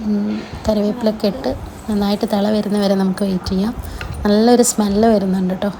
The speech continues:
എല്ലാ മീനും കൂടെ ആയതുകൊണ്ടാണോ എന്നറിയില്ല, പ്രത്യേക ഒരു മണം. ചോറ് കഴിക്കാൻ തോന്നുന്നുണ്ട് കേട്ടോ, ആ മണം ഇങ്ങനെ വന്നപ്പോൾ. അപ്പോൾ ദാ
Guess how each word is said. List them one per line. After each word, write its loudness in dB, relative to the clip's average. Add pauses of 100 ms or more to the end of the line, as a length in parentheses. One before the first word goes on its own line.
(120)
എല്ലാ 0
മീനും 2
കൂടെ 2
ആയതുകൊണ്ടാണോ 0
എന്നറിയില്ല, 0 (160)
പ്രത്യേക 0 (100)
ഒരു -2
മണം. 0 (680)
ചോറ് 4
കഴിക്കാൻ 4 (100)
തോന്നുന്നുണ്ട് 4
കേട്ടോ, 0 (180)
ആ -4 (120)
മണം -2
ഇങ്ങനെ 0
വന്നപ്പോൾ. -4 (1400)
അപ്പോൾ 0
ദാ 8